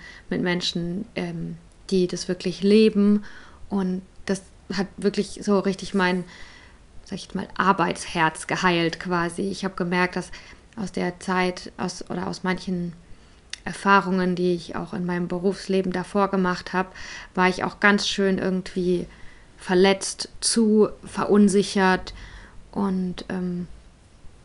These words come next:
fürs Agape zu arbeiten, hilft mir wirklich, also so mein professionelles Herz zu öffnen und mich einfach auch wieder Vertrauen zu fassen in,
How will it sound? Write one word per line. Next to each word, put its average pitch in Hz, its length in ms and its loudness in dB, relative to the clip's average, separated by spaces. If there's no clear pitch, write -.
fürs 190 260 -2
Agape 190 360 2
zu - 140 -4
arbeiten, 180 640 0
hilft 202 280 -2
mir 190 160 2
wirklich, 190 580 0
also 175 380 -2
so 180 220 -2
mein 170 520 -2
professionelles 185 960 0
Herz - 380 -6
zu - 160 -4
öffnen 175 400 -4
und - 200 -6
mich - 180 -6
einfach - 340 -6
auch - 180 -6
wieder 175 160 0
Vertrauen 214 720 4
zu 190 200 -4
fassen 202 460 0
in, 180 340 -2